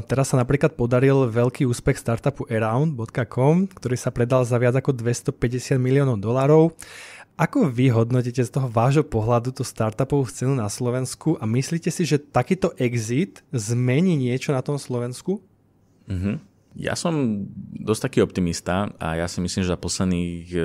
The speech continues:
Speaker 2: dvanásť až dvadsaťštyri mesiacov sa stalo veľa zaujímavých vecí, hej, čo sa týka exitov. Bol tu teda exit Slida, e, firmy Mineit, e,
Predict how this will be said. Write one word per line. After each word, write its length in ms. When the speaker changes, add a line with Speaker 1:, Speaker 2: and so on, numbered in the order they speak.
Speaker 2:
dvanásť 640
až 80
dvadsaťštyri 480
mesiacov 560
sa 160
stalo 320
veľa 640
zaujímavých 480
vecí, 320
hej, 320
čo 80
sa 80
týka 480
exitov. 560
Bol 320
tu 160
teda 240
exit 240
Slida, 800
e, 40
firmy 400
Mineit, 800
e, 80